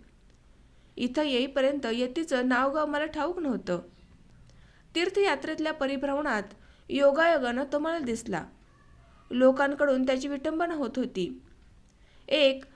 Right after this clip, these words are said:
अनामिक बुद्धिभ्रंश झालेल्या संन्यासी म्हणून त्याच्याबद्दल मला करुणा वाटली. त्याची विटंबना मला पाहावेना. मी त्याला सांभाळण्याचं ठरवलं. हळूहळू त्याच्या मनात माझ्याविषयी विश्वास निर्माण होत आहे असं मला वाटू लागलं.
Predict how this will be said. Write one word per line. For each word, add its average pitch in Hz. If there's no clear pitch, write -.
अनामिक 254
बुद्धिभ्रंश 277
झालेल्या 240
संन्यासी 269
म्हणून 247
त्याच्याबद्दल 247
मला 254
करुणा 311
वाटली. 180
त्याची 254
विटंबना 269
मला 247
पाहावेना. 262
मी 349
त्याला 294
सांभाळण्याचं 269
ठरवलं. 220
हळूहळू 339
त्याच्या 294
मनात 285
माझ्याविषयी 254
विश्वास 285
निर्माण 262
होत 294
आहे 190
असं 254
मला 294
वाटू 262
लागलं. 175